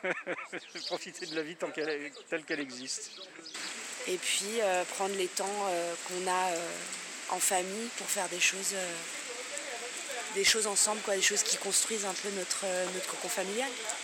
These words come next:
Speaker 2: On sort, on va se promener, euh, nous on habite au bord de l'océan, euh, on a des forêts, euh, on va se promener dans les pins, on va se promener,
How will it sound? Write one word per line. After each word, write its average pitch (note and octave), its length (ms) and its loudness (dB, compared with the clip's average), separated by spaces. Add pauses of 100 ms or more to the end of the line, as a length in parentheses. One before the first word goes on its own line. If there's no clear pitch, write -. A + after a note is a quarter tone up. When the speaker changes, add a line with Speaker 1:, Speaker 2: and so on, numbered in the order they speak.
(540)
Speaker 2:
On F3 40 -2
sort, F#3+ 380 8
on G3+ 60 0
va F3 120 4
se - 80 4
promener, G#3+ 580 0
euh, E3+ 340 4
nous F3+ 140 -2
on F#3 40 2
habite F3 240 0
au F#3+ 40 -2
bord F3+ 180 0
de F3+ 80 -2
l'océan, F3+ 380 2 (1080)
euh, E3+ 260 0 (140)
on E3+ 60 -2
a E3+ 80 0
des E3 120 -2
forêts, G#3 600 4
euh, F3+ 120 -2 (360)
on - 20 -8
va F#3 60 -6
se - 100 6
promener F3+ 540 0
dans F3 100 2
les F3 120 0
pins, E3+ 180 0
on F3 480 -2
va E3+ 60 -2
se - 80 4
promener, E3+ 260 -4